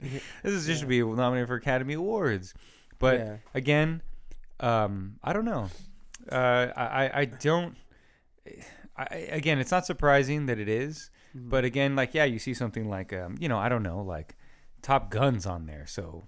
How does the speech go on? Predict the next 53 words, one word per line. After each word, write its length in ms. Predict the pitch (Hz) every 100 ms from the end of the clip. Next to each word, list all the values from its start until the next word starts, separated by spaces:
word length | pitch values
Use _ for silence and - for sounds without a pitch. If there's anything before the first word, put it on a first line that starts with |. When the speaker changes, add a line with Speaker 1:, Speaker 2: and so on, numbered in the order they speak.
| 120
Speaker 1:
Oh, 80 |
Speaker 2:
you 80 | 139
know, 80 | 101
Speaker 1:
yeah, 200 | 104 101
that's 300 | 110 110 -
like, 200 | 98 92
Speaker 2:
they 100 | 113
don't 200 | 139 131
Speaker 1:
okay. 80 | 98
Speaker 2:
seem 160 | 113
to 120 | 98 101
really 300 | 110 107 95
give 180 | 107
a 60 | 101
shit 240 | - 110
about 280 | 98 90 87
what's 200 | 117 135
Speaker 1:
That's 240 | - 165 170
just 160 | 156
Speaker 2:
cracking. 140 | 147 123
Speaker 1:
America, 320 | 131 123 123
fuck 340 | 120 135 120
yeah, 360 | 120 117 107 101 107
you 140 | 127
know, 220 | 117 120 123
like 200 | 123 110 104
Speaker 2:
And 160 | 151
even 300 | 170 208 214
as 180 | 170 117
much 240 | 131 156
as 140 | 156 117
I 220 | 120 135
liked 340 | 113 113 123
Everything 520 | - 117 127 127 120 107
Everywhere 280 | 113 117
All 160 | 110 110
at 100 | 92
Once, 460 | 90 98 156 - - - _ _ -
do 120 | 123
I 80 | 113
think 340 | - 123 131
it 140 | 117 101
should 180 | 117 104
be, 160 | 110
like, 300 | 117 101 - - - - - 120
the 140 | 107 95
best 400 | 87 104 - -
picture 340 | 107 - 123
of 140 | 107
the 80 | 95
year? 460 | 90 92 113 180 226 - _ - - _ -
Not 240 | 123 123 98
really. 420 | 135 135 113 135